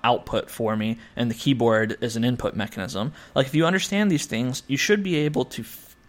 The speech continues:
to just feel your way along. And what I've observed with my grandparents is that even given those tools, they can't feel their way along to figure out how to work things. And I can't figure out whether that's because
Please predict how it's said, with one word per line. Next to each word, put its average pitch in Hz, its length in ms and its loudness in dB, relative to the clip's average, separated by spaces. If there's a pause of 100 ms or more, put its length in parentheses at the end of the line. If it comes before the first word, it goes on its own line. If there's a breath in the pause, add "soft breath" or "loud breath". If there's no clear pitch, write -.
(100)
to 143 120 -2
just 135 240 -4
feel 170 420 0
your 151 200 4
way 120 200 2
along. 117 540 -2 (320 loud breath)
And 147 120 4
what 135 100 6
I've 165 240 4
observed 131 540 2
with - 180 -4
my 117 100 0
grandparents 120 760 -2
is 123 180 -4
that 120 260 0
even 156 280 2
given 139 460 2 (560 loud breath)
those 135 320 4
tools, 127 580 0 (220 loud breath)
they - 100 -2
can't 147 440 0 (200)
feel 139 640 0
their 123 180 2
way 117 180 0
along 113 600 0
to - 80 -10
figure 117 500 -2 (120)
out 107 320 0
how 123 180 -2
to 101 60 -6
work 85 340 -6
things. - 420 -8 (420 loud breath)
And 139 120 0
I 139 40 4
can't 214 260 0
figure 180 260 2
out 170 180 4
whether 131 340 2
that's 123 260 2
because 120 680 0